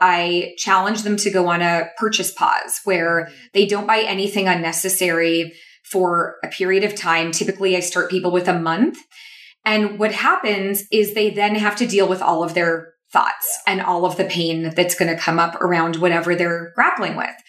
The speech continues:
Speaker 1: For some people, it's a loss or a trauma or a divorce. For some people, it's just feeling completely stuck or stagnant in their life or relationship or career. But I think the, the shopping and the overspending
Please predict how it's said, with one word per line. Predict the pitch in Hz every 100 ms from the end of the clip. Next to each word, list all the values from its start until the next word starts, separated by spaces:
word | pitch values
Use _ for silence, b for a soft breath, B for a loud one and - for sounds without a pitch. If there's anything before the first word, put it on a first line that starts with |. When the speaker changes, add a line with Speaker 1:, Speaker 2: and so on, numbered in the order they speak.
| B B B B -
Speaker 1:
For | 185 185
some | 180 175
people, | 180 185 185
it's | 190 190 - 202
a |
loss | 208 233 202 190 - 196
or | 175
a | 175
trauma | 262 269 254 202 180 175
or | 170
a | 170
divorce. | 196 196 262 196 180 - - B B B -
For | 208
some | - 202
people, | 190 196 196
it's | 196 190
just | - 196 -
feeling | 208 196 190 180 180 180 - _ _ _ _
completely | 202 208 226 226 226
stuck | - 302 302
or | 196
stagnant | - - 196 214 190 185 185
in | 185
their | 185
life | 175 190 175 -
or | 185
relationship | 170 170 175 190 185 180 180
or | 180
career. | - 180 165 170 185 269 381 B B B B B _
But | 214 208
I | 202
think | 247 240 233
the, | 226 202 190 -
the | 196
shopping | 196 294 320 320 285
and | 240 208
the |
overspending | 202 196 202 - - 190 196 180 175 175 170